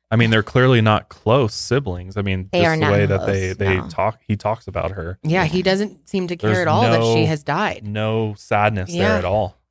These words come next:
Speaker 2: Like, once again, I
Speaker 3: Uh-huh.
Speaker 2: go back. I have a ten-year-old son. He and his sister do not get along most of the
Speaker 1: Yeah,
Speaker 2: time, but he
Speaker 1: that's
Speaker 2: would have
Speaker 1: true,
Speaker 2: been
Speaker 1: but
Speaker 2: sobbing. He
Speaker 1: Yeah.
Speaker 2: would have
Speaker 3: Yeah.
Speaker 2: been sobbing.
Speaker 3: Oh, absolutely.
Speaker 1: You might
Speaker 3: Absolutely.
Speaker 1: fight and, like,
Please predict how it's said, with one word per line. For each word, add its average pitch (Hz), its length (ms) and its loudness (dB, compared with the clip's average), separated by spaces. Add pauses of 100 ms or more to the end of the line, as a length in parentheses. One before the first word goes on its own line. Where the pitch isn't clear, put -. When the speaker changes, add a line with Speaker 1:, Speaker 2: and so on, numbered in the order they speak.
Speaker 2:
Like, 180 260 0
once 180 220 0
again, 165 120 2
I 160 60 0
Speaker 3:
Uh-huh. 160 40 0
Speaker 2:
go 170 140 2
back. 156 300 0
I - 80 -2
have 160 140 -2
a 156 40 0
ten-year-old 151 480 0
son. 147 400 -4 (440)
He 180 360 -4
and 170 80 0
his 160 140 0
sister 170 260 -4
do 151 80 -4
not 156 220 0
get 151 120 -2
along 151 280 -2
most 160 240 -4
of 175 80 0
the 170 80 0
Speaker 1:
Yeah, 110 60 4
Speaker 2:
time, 180 100 0
but 170 120 -2
he - 80 -2
Speaker 1:
that's 170 60 2
Speaker 2:
would 170 100 2
have 160 80 2
Speaker 1:
true, - 20 0
Speaker 2:
been 160 60 -2
Speaker 1:
but - 100 -2
Speaker 2:
sobbing. 147 560 -2
He 135 80 2
Speaker 1:
Yeah. - 80 6
Speaker 2:
would 214 80 2
have 220 80 2
Speaker 3:
Yeah. 180 40 0
Speaker 2:
been - 180 -2
sobbing. 208 80 0
Speaker 3:
Oh, 151 260 -4 (100)
absolutely. 147 640 -6
Speaker 1:
You 127 80 -2
might 135 200 2
Speaker 3:
Absolutely. 117 340 2 (160)
Speaker 1:
fight - 100 -12
and, 104 220 -4
like, 98 340 -4